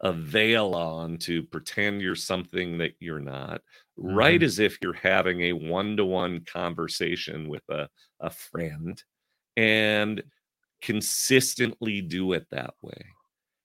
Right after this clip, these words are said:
Speaker 1: And if you do that, then you will develop a consistent voice that is authentic,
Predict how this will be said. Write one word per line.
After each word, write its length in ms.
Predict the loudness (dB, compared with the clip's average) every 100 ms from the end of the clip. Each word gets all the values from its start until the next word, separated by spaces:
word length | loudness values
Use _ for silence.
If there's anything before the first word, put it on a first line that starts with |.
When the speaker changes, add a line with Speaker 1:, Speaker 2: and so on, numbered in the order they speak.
| _
Speaker 1:
And 640 | 4 4 4 2 0 -2 -8 _ _ _ _ _ _ 8
if 320 | 10 8 4
you 240 | 2 2
do 320 | 4 2 2 2
that, 360 | 2 0 -8 _ _ _ _ _ _ _ _ _ _ _ -8
then 680 | -2 0 2 0 0 -4 -10 -12
you 220 | -4 0
will 180 | 2 2
develop 840 | 0 -4 -2 2 4 6 4 2
a 100 | -2
consistent 1120 | -4 -8 -6 -6 -2 2 2 0 -4 -4 -6
voice 800 | -8 -4 0 0 -2 -6 -8 -8 _ _ _ -2
that 180 | 0 2
is 200 | 0 0
authentic, 920 | -4 0 2 2 0 2 2 2